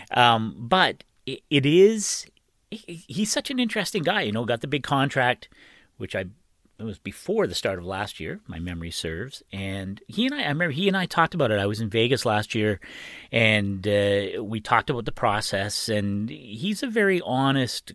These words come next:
guy, and he, I think he found it, you know, the prospect of facing potential free agency and the back and forth, and they, they finally got a deal done. But it, you know, it, it, it did wear on him, I think, a little bit, and,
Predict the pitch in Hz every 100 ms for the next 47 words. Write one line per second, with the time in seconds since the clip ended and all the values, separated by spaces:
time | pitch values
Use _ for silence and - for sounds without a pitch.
0 | - 120 117 117 101 92 92 95 80 -
1 | 69 82 110 104 123 - 107 120 151 127
2 | 143 - 139 131 127 - - - - -
3 | - - _ - 123 104 - - _ _
4 | _ - 98 85 _ - - - 123 120
5 | - 117 107 123 117 110 107 - 98 104
6 | 95 - 131 113 135 113 - - 110 127
7 | 104 120 117 110 107 110 104 - 110 110
8 | 107 107 107 95 107 110 110 98 117 110
9 | 147 123 120 117 117 127 175 247 175 104
10 | 90 107 156 113 82 95 147 - 175 -
11 | 240 202 190 208 165 165 _ 139 190 196
12 | 147 135 117 110 101 95 101 98 95 -
13 | 113 104 123 107 95 92 - - - -
14 | - - 120 123 120 123 131